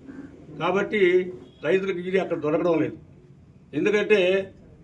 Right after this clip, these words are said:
రైతులు యూరియా ఇస్తున్నామని చెప్తున్నారు ఎవరు, మంత్రి గారు అచ్చెన్నాయుడు గారు. అక్కడ రైతు భరోసా కేంద్రాలు కానీ, సొసైటీ కేంద్రాల దగ్గర కానీ, అంగళ్ళ దగ్గర కానీ బారులు తీరి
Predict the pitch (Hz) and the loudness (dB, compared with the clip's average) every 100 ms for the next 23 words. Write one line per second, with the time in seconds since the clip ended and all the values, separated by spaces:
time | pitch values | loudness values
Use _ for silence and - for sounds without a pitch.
0 | - 185 190 190 190 202 190 170 - 196 | 0 2 2 2 2 4 2 0 0 0
1 | 190 190 170 160 170 156 156 170 160 165 | 0 -2 -4 -2 -2 0 2 2 0 -2
2 | 180 160 151 185 170 147 127 - - - | -2 0 -2 0 0 -2 -6 -12 -20 -20
3 | - - - - - - - 123 170 160 | -20 -20 -20 -20 -20 -20 -10 -6 -2 0
4 | 170 190 185 170 175 170 165 165 160 151 | 0 0 -2 -2 -2 0 0 0 0 0
5 | 151 156 160 160 - 139 170 196 175 170 | 2 4 2 0 -6 -6 -2 -2 0 -2
6 | 160 160 151 143 139 143 151 151 151 - | 0 -2 -2 -4 -6 -4 -2 -2 -4 -12
7 | - 135 170 190 180 170 156 151 147 147 | -12 2 4 4 2 0 0 0 0 -2
8 | 156 156 - - - - 113 139 185 202 | -2 -4 -10 -16 -18 -12 0 6 6 4
9 | 196 175 170 170 170 | 0 0 2 4 4